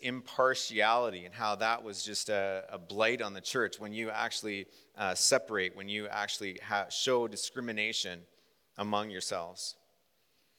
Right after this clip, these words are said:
We talked about faith without deeds and that, how that is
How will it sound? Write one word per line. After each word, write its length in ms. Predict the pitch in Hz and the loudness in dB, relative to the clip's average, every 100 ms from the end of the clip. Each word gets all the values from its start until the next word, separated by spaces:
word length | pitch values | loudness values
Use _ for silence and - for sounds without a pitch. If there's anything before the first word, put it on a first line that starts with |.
| _ - | _ -8
We 80 | 101 | 6
talked 240 | 131 117 | 8 8
about 200 | 117 110 | 2 0
faith 640 | - 143 151 120 - - - | 2 6 6 4 -6 -20 -2
without 600 | 110 98 117 120 113 - - - 92 | -2 6 6 6 2 -10 -16 -20 -2
deeds 580 | 110 131 101 82 - - 98 | 2 2 2 -2 -6 -6 -8
and 140 | 98 | -2
that, 180 | 98 95 | -2 -2
how 220 | - 98 | -2 -2
that 160 | 98 95 | 0 -4
is 180 | 80 | -8